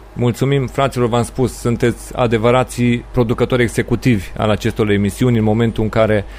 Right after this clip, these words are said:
vin aceste contribuții, ne ajută pe noi să pregătim tot ce facem mai departe. Susținerea din partea voastră ne, ne arată cât de mult am construit în doar primul an, primul an de când facem emisiunile astea. Ah,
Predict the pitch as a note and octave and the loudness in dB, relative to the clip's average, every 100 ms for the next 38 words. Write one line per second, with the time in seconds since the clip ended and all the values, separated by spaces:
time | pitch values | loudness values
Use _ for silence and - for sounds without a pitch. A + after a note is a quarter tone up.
0 | - - - A2 C#3 B2+ C3 B2 B2 B2 | -16 -16 -6 0 2 2 0 -2 0 0
1 | G#2+ A2+ C3+ B2+ B2 A#2+ A#2 A#2+ B2 A#2+ | 0 0 0 0 0 2 2 0 -2 0
2 | A2+ A#2+ A2+ - A2 G#2 A#2 A2+ A2+ A#2+ | 0 0 -2 0 0 0 0 0 0 0
3 | A2 A2+ - G#2+ A2 G#2 G2 G2 G2+ G2+ | 0 -2 -2 -4 -4 -2 -2 0 -2 -4
4 | G#2+ A2+ G#2 C3 - D3+ B2+ A#2 A2+ G#2+ | -8 -8 0 0 2 2 2 0 -2 0
5 | A#2+ G#2+ G#2+ G#2+ A2 - G#2 G2 - - | -2 0 0 0 -2 -2 -4 -4 -6 -20
6 | - - - G#2 G#2+ G#2 - B2 B2 C3+ | -20 -20 -12 -6 -4 -4 0 2 4 4
7 | C3 B2 - C3 C3 C3+ B2 A#2 G#2 A#2 | 2 0 0 2 4 2 2 0 0 -2
8 | - B2 - G#2 A2 G#2 G2+ - - B2+ | 2 0 0 0 2 2 -2 -10 -2 2
9 | A#2 G#2+ F#2 - - - - A2+ G#2+ G#2 | 4 2 0 -4 -16 -10 -2 0 2 0
10 | G2 G2 - G#2 - G#2 G#2 G2 G2+ - | 0 -2 -2 -4 -2 -2 0 0 -2 -2
11 | G2+ F#2+ F#2+ G#2 - - - - - - | -2 -2 -4 -8 -12 -14 -20 -18 -16 -16
12 | - - - - C3 C3 B2+ B2+ | -18 -20 -12 -2 2 4 4 2